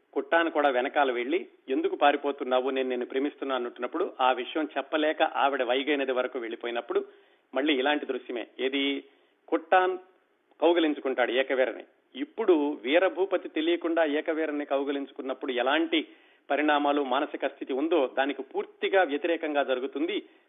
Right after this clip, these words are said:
ఆ చిట్ట చివరి దృశ్యంలో కుట్టాన్ కౌగిలించుకున్నప్పుడు. ఆ దృశ్యాన్ని కూడా అద్భుతంగా రాశారు, ఆ, సత్యనారాయణ గారు. ఎలాగంటే, పారిపోతూ ఉంటే ఇతను కూడా వెళ్ళాడు, వైగై నది దగ్గరికి వెళ్ళారు. అక్కడికి వెళ్ళినప్పుడు ఏకవీర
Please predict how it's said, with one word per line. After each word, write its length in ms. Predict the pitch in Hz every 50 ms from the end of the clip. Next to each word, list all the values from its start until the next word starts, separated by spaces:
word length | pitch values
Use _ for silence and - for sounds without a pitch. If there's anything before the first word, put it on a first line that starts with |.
| _ _ 127
ఆ 20 |
చిట్ట 360 | - - 156 - - 170 175
చివరి 180 | 175 160 156 151
దృశ్యంలో 440 | - 143 139 135 - 143 139 139 127
కుట్టాన్ 460 | - - 151 - - 160 147 131 117 - - _ _ _ _ -
కౌగిలించుకున్నప్పుడు. 800 | 139 139 135 131 117 117 - - - - 107 - - - 107 - _ _ _ _ _ _ _ _ -
ఆ 140 | 113 107 120
దృశ్యాన్ని 460 | 127 123 120 117 - - 139 131 123
కూడా 180 | 120 - 123 117
అద్భుతంగా 480 | 104 - - - 151 131 139 135 135 131
రాశారు, 400 | 120 117 - - 123 110 104 101 - - - -
ఆ, 180 | 117 110 104 104 113
సత్యనారాయణ 540 | 110 - - 120 117 113 113 113 110 104 107
గారు. 140 | 98 - -
ఎలాగంటే, 560 | 113 117 131 120 117 104 - 123 156 226 285 - - - _ _ _ _ _ _ _ _ _ _ _ _ _ _ _ _ _ _ _ _
పారిపోతూ 460 | 160 165 185 196 202 196 185 190 196
ఉంటే 300 | 185 175 - - 185 185
ఇతను 260 | 190 175 160 160 170 170
కూడా 180 | 180 180 160
వెళ్ళాడు, 500 | 131 139 147 160 165 156 139 147 165 - - - -
వైగై 300 | 139 147 180 180 190 190
నది 200 | 185 170 147 156
దగ్గరికి 360 | 143 151 135 147 156 156 -
వెళ్ళారు. 460 | 127 131 135 143 147 135 127 135 139 - - -
అక్కడికి 300 | 139 - - 139 131 143
వెళ్ళినప్పుడు 640 | 135 139 156 165 175 160 165 175 170 151 123 113 - -
ఏకవీర 640 | 113 127 147 151 - 175 165 160 156 151 131 107 104